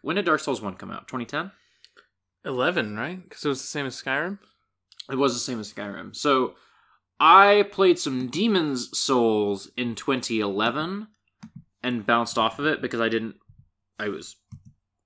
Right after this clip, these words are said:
Speaker 1: f-, frankly, like, too young for that game, and not in the sense that th-, it was not appropriate for me, but because I was, like,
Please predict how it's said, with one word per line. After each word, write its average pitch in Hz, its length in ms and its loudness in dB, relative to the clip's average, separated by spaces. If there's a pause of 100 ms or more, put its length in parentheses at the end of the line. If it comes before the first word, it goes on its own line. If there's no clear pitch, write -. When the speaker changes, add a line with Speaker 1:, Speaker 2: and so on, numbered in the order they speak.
(380)
Speaker 1:
f-, - 300 -18 (140)
frankly, 135 360 2
like, 107 220 0
too 135 120 0
young 107 260 0
for 131 100 -2
that 120 160 2
game, 127 220 -2
and 110 100 -4
not 120 180 6
in 113 60 -12
the 107 80 -8
sense 110 260 -6
that 101 220 -6
th-, 110 180 -8
it 120 60 -2
was 104 120 0
not 110 200 -2
appropriate 147 520 -2
for 170 80 -2
me, 170 220 -4
but 123 140 -4
because 117 320 0
I 107 80 2
was, 110 180 0
like, 107 240 -2